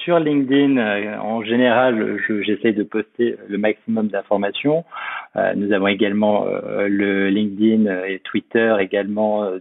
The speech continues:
de Alibaba, euh, Europe, euh, depuis peu d'ailleurs, mais ce qui est très intéressant. Vous pouvez suivre également, il y a du contenu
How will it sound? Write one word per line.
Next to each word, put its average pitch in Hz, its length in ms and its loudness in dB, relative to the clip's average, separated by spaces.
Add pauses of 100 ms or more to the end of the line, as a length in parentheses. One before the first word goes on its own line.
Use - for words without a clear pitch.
de 92 320 -6
Alibaba, 101 720 0 (380)
euh, 107 160 -10
Europe, 135 480 0
euh, 104 200 -4
depuis 101 300 -10
peu 156 240 -2
d'ailleurs, 131 400 -2
mais 95 160 -6
ce - 100 -20
qui 107 120 -8
est - 80 -10
très 113 200 -4
intéressant. 110 720 -2 (400)
Vous 113 80 -6
pouvez 120 300 0
suivre 165 180 4
également, 127 380 2
il 123 60 0
y 110 40 0
a - 20 -2
du 104 200 -8
contenu 135 440 -2